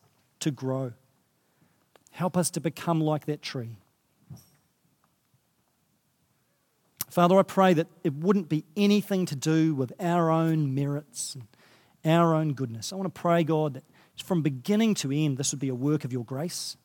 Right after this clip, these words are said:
in our lives. Lord, more than anything, we want to be planted in you, so deeply established in you. But God, would you just bring before us now the steps that we can take so that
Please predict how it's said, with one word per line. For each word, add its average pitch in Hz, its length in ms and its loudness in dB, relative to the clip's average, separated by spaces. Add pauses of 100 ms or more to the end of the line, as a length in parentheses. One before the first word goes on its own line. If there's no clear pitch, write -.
(540)
in 135 160 -2
our 131 80 -2
lives. 147 440 -4
Lord, 156 260 -2
more 185 220 2
than 156 120 0
anything, 156 320 -2
we 165 100 0
want 175 140 2
to 151 60 2
be 131 80 -4
planted 151 560 -4
in 127 160 -8
you, 131 340 -4 (540)
so 185 480 -2
deeply 165 460 0
established 139 500 -6
in 131 100 -8
you. 135 200 -4
But 175 180 -12
God, 185 240 -2
would 165 140 -4
you 202 60 -8
just 196 260 -10
bring 170 200 0
before 147 380 -2
us 139 180 -6
now 131 240 -10 (380)
the 160 80 -2
steps - 400 -2
that 165 140 -12
we 151 120 -2
can 139 360 -2
take - 420 -12 (1080)
so 165 200 4
that 160 160 -2